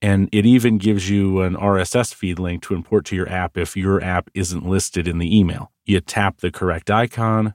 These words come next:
your podcast app opens, and presto changeo, your premium feed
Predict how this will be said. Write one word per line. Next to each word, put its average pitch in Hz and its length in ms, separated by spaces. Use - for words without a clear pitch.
your 87 140
podcast 117 640
app 101 180
opens, 113 540
and 92 180
presto 104 400
changeo, 107 760
your 101 180
premium 117 500
feed 92 480